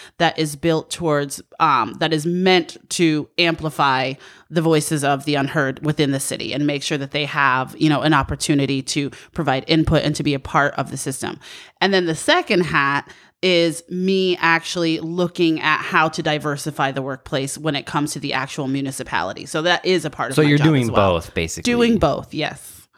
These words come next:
Speaker 2: Okay,
Speaker 1: <laughs>
Speaker 2: interesting. Um, so also going back to one thing you said, which, so you live in Shelburne.
Speaker 1: I do.
Speaker 2: So when we're talking about representing, you know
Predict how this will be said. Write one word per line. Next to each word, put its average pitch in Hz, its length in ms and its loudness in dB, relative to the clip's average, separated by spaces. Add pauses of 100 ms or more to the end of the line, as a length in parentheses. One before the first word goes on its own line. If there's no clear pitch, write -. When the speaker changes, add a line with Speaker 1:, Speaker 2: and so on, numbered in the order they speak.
Speaker 2:
Okay, 82 420 -2
Speaker 1:
<laughs> - 40 -6
Speaker 2:
interesting. 95 720 -4 (380)
Um, 123 180 0
so 135 340 2
also 180 240 2
going 170 240 4
back 120 280 2
to 123 180 -2
one 113 200 -4
thing 113 180 -2
you 110 100 0
said, 95 460 0
which, 90 320 -10 (140)
so - 140 -4
you 135 200 0
live 151 160 2
in 120 80 2
Shelburne. 87 680 -4
Speaker 1:
I 165 100 0
do. 139 280 -4 (340)
Speaker 2:
So 127 220 4
when 127 220 2
we're 135 80 4
talking 143 340 4
about 120 500 2 (680)
representing, 117 920 0 (460)
you 123 100 -2
know 110 240 -2